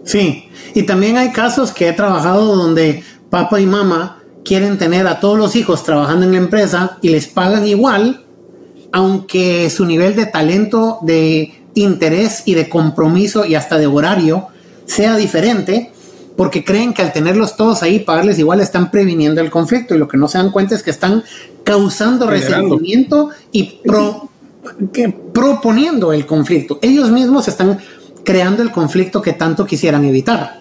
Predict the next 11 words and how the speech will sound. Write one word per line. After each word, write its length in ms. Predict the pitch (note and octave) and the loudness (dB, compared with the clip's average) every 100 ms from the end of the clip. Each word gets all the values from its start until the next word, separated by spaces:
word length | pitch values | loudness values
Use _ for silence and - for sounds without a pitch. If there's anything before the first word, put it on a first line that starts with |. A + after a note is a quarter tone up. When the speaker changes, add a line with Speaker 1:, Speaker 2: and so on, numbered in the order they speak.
| - - - - - - - | -20 -20 -20 -20 -20 -20 -10
Speaker 1:
que 100 | - | -4
es 40 | F#3+ | 0
simplemente 460 | G#3+ G3+ G#3 G#3+ | 0 0 0 0
otra 180 | G#3+ G3+ | 0 0
variante 400 | D#3+ D#3+ E3+ F#3 | 0 2 0 0
de 60 | F#3 | 0
lo 100 | D3+ | 0
mismo 300 | D3+ E3 F3 | 0 0 0
que 100 | D3+ | 0
decís 320 | C#3 D3 C3+ | 0 -2 -2
tú. 180 | A3+ | 0